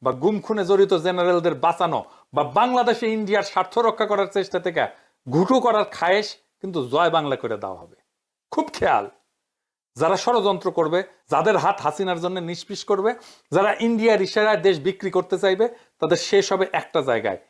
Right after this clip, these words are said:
ইতিহাসের আস্তাকুড়ে। বাকশালীদের জন্য নতুন টার্ম বাই করেছি, মুজিব সুদা। এডিটর সাহেব, এটা পাশে লিখে দেন, বুঝেছেন? মানে কি? মানে যারা মুজিব দ্বারা সুদিত, মানে বুঝেছেন তো,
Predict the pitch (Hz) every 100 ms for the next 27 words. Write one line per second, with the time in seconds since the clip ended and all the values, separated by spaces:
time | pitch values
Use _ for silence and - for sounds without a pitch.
0 | _ - 147 147 135 139 - 127 - 113
1 | - 90 - _ _ _ _ 120 131 131
2 | - 156 165 180 170 170 160 147 143 165
3 | 185 180 170 131 147 131 160 147 143 131
4 | 110 95 117 101 101 _ _ _ - 202
5 | 180 143 - 101 - - - - 151 202
6 | 170 - 104 98 107 127 - 127 165 139
7 | 139 127 98 87 92 _ _ _ _ _
8 | 147 202 - 131 110 120 135 127 120 113
9 | 117 _ _ _ - 170 151 165 175 175
10 | 170 - 143 151 196 196 196 147 156 156
11 | 147 - - - - 202 165 - - 104
12 | - - _ - 120 151 143 113 107 -
13 | 113 - - -